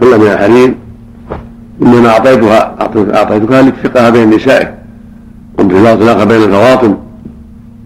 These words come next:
وكذلك لبس أم كلثوم الثوب الذي فيه الحرير. المقصود أن الحرير حل للنساء محرم على الرجال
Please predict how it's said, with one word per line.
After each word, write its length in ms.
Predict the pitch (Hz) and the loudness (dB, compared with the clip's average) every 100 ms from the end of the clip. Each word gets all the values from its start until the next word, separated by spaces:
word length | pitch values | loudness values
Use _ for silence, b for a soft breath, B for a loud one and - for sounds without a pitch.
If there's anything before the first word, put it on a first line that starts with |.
| - | -20
وكذلك 840 | - 101 110 127 113 107 98 - - - 107 | -10 -2 2 2 2 0 0 -4 -14 -10 -2
لبس 240 | 104 107 | -2 0
أم 220 | 107 113 | 2 2
كلثوم 500 | 104 101 113 107 - - 107 - - - - - - - - - - - | 2 2 2 2 -2 -6 -10 -12 -16 -20 -20 -20 -20 -20 -20 -20 -12 -4
الثوب 640 | 160 123 98 80 120 117 | 0 0 0 -2 0 2
الذي 220 | 113 107 | 2 2
فيه 340 | 104 104 101 - - - - - - - | 2 0 0 -4 -12 -20 -20 -20 -20 -20
الحرير. 460 | - 107 113 120 95 - - - - | -8 -2 2 2 0 -8 -20 -20 -6
المقصود 420 | 120 120 160 165 139 | -2 -2 0 2 2
أن 340 | 127 117 - - - - - - - - - - - - - - - - | 2 2 -2 -6 -18 -20 -20 -20 -20 -20 -20 -20 -20 -20 -20 -20 -12 -4
الحرير 320 | 98 139 127 | -2 2 2
حل 200 | 143 147 127 | 2 2 4
للنساء 720 | 117 113 104 120 127 - - - - - - - - - | 4 2 2 2 0 -2 -10 -20 -20 -20 -20 -20 -14 -8
محرم 240 | - 135 | -2 0
على 220 | 123 104 | 0 0
الرجال 500 | 98 98 113 92 78 | 0 0 0 0 -4